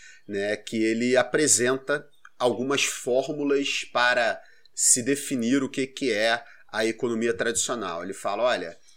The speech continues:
né, a, a economia que é feita por um maior número de pessoas, a economia que tá associada, né, aos principais recursos, é,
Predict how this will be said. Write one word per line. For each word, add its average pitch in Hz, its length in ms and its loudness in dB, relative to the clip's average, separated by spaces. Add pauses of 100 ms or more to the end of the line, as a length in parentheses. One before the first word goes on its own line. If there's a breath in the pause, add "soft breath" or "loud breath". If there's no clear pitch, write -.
(200 soft breath)
né, 98 200 -6
a, 101 520 0 (460)
a 117 120 4
economia 139 720 4
que 143 180 -2
é 127 60 2
feita 131 760 0 (160)
por 127 140 -2
um 123 60 -2
maior 117 340 0
número 117 240 -4
de 104 120 -12
pessoas, 160 880 -2 (280 loud breath)
a 110 100 2
economia 127 760 2
que 123 160 -8
tá 113 440 2
associada, 113 960 0
né, 104 260 -4 (300 loud breath)
aos 107 260 -2
principais 117 920 2
recursos, 156 1200 -6 (240 loud breath)
é, 107 800 0